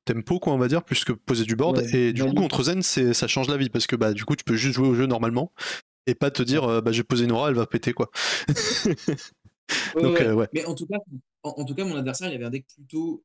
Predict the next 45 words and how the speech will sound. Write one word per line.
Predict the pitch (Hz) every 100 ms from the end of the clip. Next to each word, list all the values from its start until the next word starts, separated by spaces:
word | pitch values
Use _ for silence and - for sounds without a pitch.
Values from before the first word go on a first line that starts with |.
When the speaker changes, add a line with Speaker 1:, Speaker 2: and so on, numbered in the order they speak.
| _
Speaker 2:
axé | 127 - 131
aura, | 120 117 156
et |
du | 120 110
coup, | -
bah, | -
Speaker 1:
Ouais, | 147 117
bah | 117
là, |
Speaker 2:
c'était, | 123
Speaker 1:
du | 110
coup, |
Speaker 2:
euh, | 120
Speaker 1:
c'est | -
Speaker 2:
voilà. | 110 -
Speaker 1:
l'enfer. | 92 - _ _ _ _ _ _ _ _ _
Speaker 2:
Et |
voilà, | 131 117
c'était | 110 123
l'enfer, | 127 120 120 135
euh, | 117 101 - _ _ _ _ -
je | - 127
suis | 127 139
bien | 139
sorti. | 135 127 - 151 _ _ _
Et | 208 247
je | 139 -
pense, | 220 233
honnêtement, | 175 131 131 220
enfin, | - 120 - _ _ _ _ _ 127
Zen | 131 151
n'est | 117
pas | 127
très | 127
dur | 135 127
à | 127
jouer, | 185
mais | 175
je | 131
pense | 127 220
que | -
je | 123
l'ai | 123 160 -
bien | 113 143
joué, | 156 120